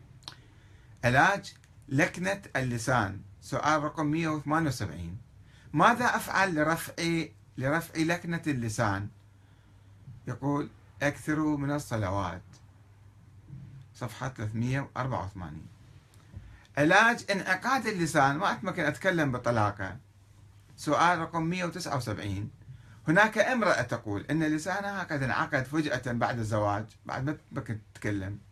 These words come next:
إلى النحو الذي أدى إلى الانفصال، فماذا تفعل؟ جواب:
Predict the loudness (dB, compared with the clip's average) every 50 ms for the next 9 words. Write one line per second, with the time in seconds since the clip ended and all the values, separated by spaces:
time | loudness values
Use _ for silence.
0 | -20 -20 -20 -20 -20 -20 -20 -10 -2 2 2 4 4 4 2 2 0 0 0 0
1 | 2 2 0 2 2 2 2 2 2 0 0 2 4 4 4 4 4 0 0 0
2 | 0 -2 -2 -2 -2 2 4 6 8 8 8 6 4 -2 -6 -14 -18 -18 -18 -20
3 | -20 -20 -20 -20 -18 -6 0 2 4 6 8 8 8 8 6 4 4 0 -2 -2
4 | 2 2 4 4 2 0 -4 -8 -16 -20 -20 -20 -20 -20 -20 -20 -20 -20 -20 -20
5 | -20 -20 -20 -20 -20 -20 -20 -20 -12 -4 0 2 4 6 6 6 6 4 2 0